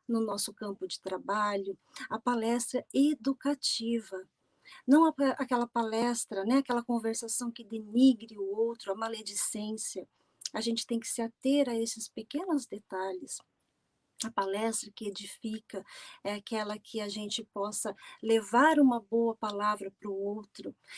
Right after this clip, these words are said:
é aquela que a gente possa estar ali cultivando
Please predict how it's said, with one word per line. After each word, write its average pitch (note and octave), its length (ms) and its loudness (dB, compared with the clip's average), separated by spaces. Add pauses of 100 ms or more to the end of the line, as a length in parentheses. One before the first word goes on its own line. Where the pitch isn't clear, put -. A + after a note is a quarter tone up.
(140)
é F#3 80 -2
aquela G#3+ 400 -4
que - 100 -8
a G#3+ 60 -4
gente G#3+ 300 -6
possa A3+ 400 -4
estar G#3+ 340 -4
ali G#3 260 -6
cultivando A#3+ 1120 2